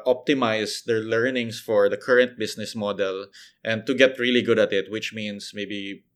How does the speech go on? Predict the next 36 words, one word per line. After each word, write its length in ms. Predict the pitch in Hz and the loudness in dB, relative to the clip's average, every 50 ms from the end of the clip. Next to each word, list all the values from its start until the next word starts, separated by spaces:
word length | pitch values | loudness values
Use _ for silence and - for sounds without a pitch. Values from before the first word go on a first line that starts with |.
| _ 104 | _ _
being 260 | 98 110 107 104 101 | -6 -4 -4 -4 -4
good 220 | 95 101 107 101 - | -4 -2 -2 -2 -2
at 200 | 90 95 92 - - | -4 -6 -8 -8 -8
a 80 | 104 104 | -8 -8
story-based 720 | - - - 139 123 113 110 110 104 104 101 95 - - | -8 -2 0 2 2 2 2 0 -2 -4 -4 -4 -6 -8
game 440 | 104 98 98 98 98 101 101 98 98 | -6 -6 -6 -4 -6 -8 -8 -8 -4
or 140 | 98 98 98 | -4 -4 -4
being 280 | 95 98 104 101 98 95 | -4 -6 -6 -8 -6 -6
good 160 | 101 104 101 | -2 0 0
at 140 | 98 92 - - _ - - _ _ _ - | 0 -2 -4 -8 _ -20 -20 _ _ _ -2
a 100 | 113 104 | -2 -2
free-to-play 580 | - - - 120 - 113 104 - 104 104 101 | -2 -2 -4 -4 -2 -4 -4 -4 -4 -4 -2
game. 380 | 92 104 101 95 95 92 92 92 _ - - _ _ - | -2 -2 -4 -4 -4 -6 -12 -18 _ -20 -20 _ _ -4
And 240 | 113 113 107 101 107 | -4 -4 -2 -4 -2
when 300 | 104 117 123 135 139 143 | 0 2 2 2 2 4
the 80 | 135 120 | 4 4
shift 280 | - - 147 143 - | 4 2 0 0 0
in 140 | 131 117 113 | -2 -2 -2
business 480 | 107 110 - - 113 110 - - - 120 | -2 -4 -2 -4 -6 -6 -8 -10 -8 -4
model 300 | 110 107 107 107 104 101 | -2 -2 -2 0 -2 -2
happens, 640 | 117 120 120 123 - 110 104 101 101 - - - - - - - - _ _ _ _ _ | 0 0 0 0 0 -2 -2 -2 -4 -8 -10 -10 -10 -14 -20 -20 -20 _ _ _ _ _
a 40 | 117 | 2
lot 120 | 117 123 131 | 4 6 6
of 100 | 135 135 | 6 4
people 280 | 139 131 127 131 123 | 2 0 2 4 4
are 60 | 120 | 4
making 340 | 120 120 117 117 123 113 113 | 4 2 -2 -4 -6 -6 -6
money 240 | 113 113 113 113 113 | -6 -4 -4 -4 0
there, 260 | 107 117 120 117 113 | 2 4 4 4 2
so 160 | 107 - 120 | 2 0 -2
there's 240 | 101 101 101 - - | -4 -2 -4 -4 -4
resistance 600 | 107 101 95 - 120 107 - - 131 113 - - | -6 -6 -6 -4 -6 -4 -2 -2 -2 -2 -2 -4
to 100 | - 120 | -4 -2
what 200 | 107 101 104 - | 0 0 -2 -2
is 200 | 104 - - - | -4 -10 -14 -14
new. 320 | 107 107 107 104 104 104 | -14 -12 -12 -10 -12 -12